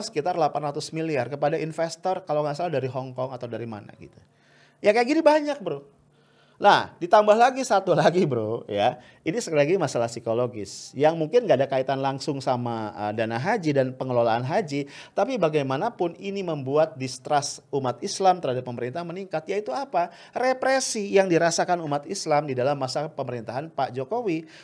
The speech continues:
Umat Islam selalu di-cornering dengan radikal-radikul, dengan macam-macam, seolah-olah tidak Bhinneka Tunggal Ika, tidak N K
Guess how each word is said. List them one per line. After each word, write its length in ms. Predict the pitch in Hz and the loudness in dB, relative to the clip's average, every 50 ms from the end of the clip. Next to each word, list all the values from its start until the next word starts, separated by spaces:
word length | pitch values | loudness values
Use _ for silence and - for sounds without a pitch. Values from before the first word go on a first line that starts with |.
| - - | -12 -4
Umat 240 | - 151 156 156 170 | 0 0 0 0 0
Islam 320 | 156 - 180 175 165 165 | -2 0 2 2 2 2
selalu 320 | - 160 147 151 139 135 | 2 4 4 4 4 4
di-cornering 640 | 127 131 123 123 151 208 220 208 202 196 185 190 151 | 4 4 4 4 4 0 0 2 2 0 0 0 -2
dengan 240 | 127 120 123 131 127 | -4 -2 -2 -4 0
radikal-radikul, 1040 | 123 131 123 131 135 127 127 135 117 117 120 127 139 165 220 214 220 - 190 185 180 | 2 2 2 2 0 -2 0 0 0 2 0 0 -2 -2 -4 -6 -4 -2 -2 -2 0
dengan 400 | 156 135 127 131 131 127 131 127 - - - - - - | -2 -2 -2 0 -2 -2 -4 -6 -14 -18 -20 -20 -14 -4
macam-macam, 720 | 131 151 143 143 147 127 117 131 196 226 - - 190 185 180 | -2 -2 0 0 -2 -2 -2 -2 -2 -4 -4 -4 -4 -4 -4
seolah-olah 560 | - - 127 131 131 131 131 135 139 139 135 - | -4 0 2 4 4 4 4 4 2 2 2 0
tidak 320 | 143 131 123 131 - - 135 | -4 -4 -2 -2 -2 0 -2
Bhinneka 320 | 135 131 143 131 - 127 | -2 -2 -2 0 2 0
Tunggal 320 | 120 - 139 123 117 113 127 | 0 0 0 0 0 0 0
Ika, 320 | 110 123 - - 196 185 | -2 -4 -6 -4 -4 -4
tidak 320 | 185 - 143 131 123 - | -4 -4 -4 -4 -2 -2
N 80 | 123 127 | -4 -4
K 80 | 120 | -2